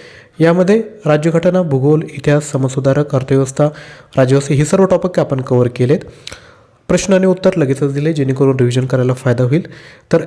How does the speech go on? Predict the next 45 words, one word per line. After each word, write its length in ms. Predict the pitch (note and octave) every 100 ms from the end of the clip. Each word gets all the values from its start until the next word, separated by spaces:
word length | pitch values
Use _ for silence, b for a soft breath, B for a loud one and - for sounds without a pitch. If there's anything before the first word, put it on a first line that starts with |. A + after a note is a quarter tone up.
| -
हे 140 | E3+
जे 120 | F3+
बॅनर 280 | G3+ E3+ E3
आहे 160 | E3 C#3 C#3
ते 60 |
आपल्या 240 | C3 D3 G3
फ्रेंडपर्यंत 540 | - C#3 C#3+ D3 D3+
शेअर 220 | D3 D3+
करा 200 | D3+ D#3+ E3
किंवा 180 | - D#3
आपण 240 | D#3 F3+ F#3+
जर 180 | G3+
तयारी 180 | D#3 A#2+
करत 240 | B2+ C3 D#3+
असाल 200 | - G#2 G#2+ B B -
तर 100 | C3+
आपण 280 | B2+ D3 D3
देखील 220 | D3 D3+
हे 100 | D3
मटेरियल 280 | C#3+ D3 D3
घेऊ 100 | C#3
शकता. 320 | C#3+ - G3+ G3+ B B B B -
तसेच 240 | F3 A3+
आपल्याला 320 | G#3 G3+ G3+ G#3
चालू 240 | F#3 C#3+
घडामोडी 380 | D3 C#3+ D3 E3 E3 -
फाईल 200 | C#3+ C3
पाहिजे 280 | C3 B2+ C#3+
असेल 300 | D3 A2+ B2
तर 80 |
लक्षात 240 | B2+ B2 C#3
घ्या, 200 | - G3 G3 B B B _ C#3
जानेवारी 300 | D#3 F3 G3+
ते 60 | A3
डिसेंबर 380 | C3 - C#3
दोन 200 | C#3 C3+
हजार 200 | C3 C3 C3 -
तेवीस 300 | D#3 A2 -
तीन 120 | D3+ C#3+
हजार 180 | C#3
प्रश्न 320 | D3 C#3+ - D3
आहेत, 280 | C#3+ F3 -
प्राईस 200 | D3 B2+
आहे 120 | B2+
नव्याण्णव. 420 | B2+ B2+ C3 D#3+